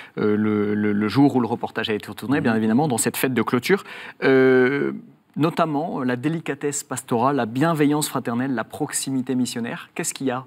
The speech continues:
Speaker 1: derrière, euh, ces trois
Speaker 2: Alors, ça
Speaker 1: grands
Speaker 2: n'a
Speaker 1: points,
Speaker 2: pas
Speaker 1: on va
Speaker 2: été
Speaker 1: dire ?
Speaker 2: formulé par les délégués, euh, synodaux, ça a été, c'est moi qui ai trouvé cette expression,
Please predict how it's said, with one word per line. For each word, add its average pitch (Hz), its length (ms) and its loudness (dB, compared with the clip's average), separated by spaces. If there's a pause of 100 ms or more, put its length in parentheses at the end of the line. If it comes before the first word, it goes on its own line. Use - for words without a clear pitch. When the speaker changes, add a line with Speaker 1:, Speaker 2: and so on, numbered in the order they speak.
(100)
Speaker 1:
derrière, 123 500 -6
euh, 135 140 -6 (340)
ces - 140 -14
trois 123 720 -2 (260)
Speaker 2:
Alors, 180 160 -2
ça - 40 -6
Speaker 1:
grands 208 160 -2
Speaker 2:
n'a - 80 -6
Speaker 1:
points, - 100 0
Speaker 2:
pas 220 60 2
Speaker 1:
on - 40 4
va 208 40 2
Speaker 2:
été 208 160 -2
Speaker 1:
dire ? - 80 -2
Speaker 2:
formulé 165 480 0
par 131 300 -2
les 117 140 2
délégués, 117 720 0 (300)
euh, 117 100 -8
synodaux, 120 640 0
ça 135 240 -4
a - 20 2
été, 139 480 0
c'est - 160 2
moi 185 180 4
qui - 140 0
ai 135 40 4
trouvé 139 300 4
cette 143 300 -4
expression, 175 640 -4